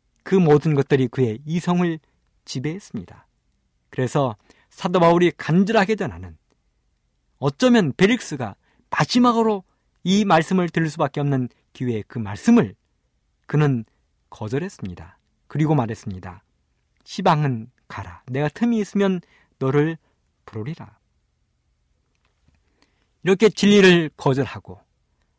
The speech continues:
진리를 소홀히 여긴 이 벨릭스의 결과는 어떻게 되었습니까? 사도행적 사백이십칠 쪽은 이렇게 기록하고 있습니다. "바울이 의와 절제와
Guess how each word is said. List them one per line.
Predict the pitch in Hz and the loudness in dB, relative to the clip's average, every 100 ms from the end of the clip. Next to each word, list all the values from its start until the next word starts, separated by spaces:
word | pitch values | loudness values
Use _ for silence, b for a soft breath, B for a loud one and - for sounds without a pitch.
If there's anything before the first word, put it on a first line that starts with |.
| _ | _
진리를 | - 202 214 208 202 | -2 2 4 6 4
소홀히 | 185 254 247 226 | 4 2 4 4
여긴 | 196 147 190 185 - _ _ _ | 2 2 0 -2 -8 _ _ _
이 | - 170 180 | -6 -2 -2
벨릭스의 | 170 131 127 - - 104 | -4 -2 -2 -4 -8 -10
결과는 | - 147 175 170 180 | -2 0 2 0 -4
어떻게 | 156 - 175 180 | -8 -6 -6 -6
되었습니까? | 160 143 190 160 - 120 _ _ _ _ _ _ _ | -10 -12 -14 -14 -18 -20 _ _ _ _ _ _ _
사도행적 | - 156 156 151 147 | -6 -2 0 0 -2
사백이십칠 | - 196 180 170 - 175 | -2 -2 0 -2 -4 -6
쪽은 | 151 170 156 | -2 0 0
이렇게 | 147 - 147 | -2 -2 -4
기록하고 | - 135 120 127 117 | -4 -8 -6 -8 -8
있습니다. | 101 - 101 107 98 _ _ _ _ _ _ _ _ _ _ _ - | -14 -14 -14 -14 -16 _ _ _ _ _ _ _ _ _ _ _ -10
"바울이 | 123 139 208 127 - _ _ _ _ _ _ _ _ - | -4 -2 -2 -6 -10 _ _ _ _ _ _ _ _ -2
의와 | 156 202 196 120 95 - _ _ _ _ _ | 2 4 2 -2 -6 -16 _ _ _ _ _
절제와 | - 170 185 180 110 92 | -2 -2 0 -2 -4 -8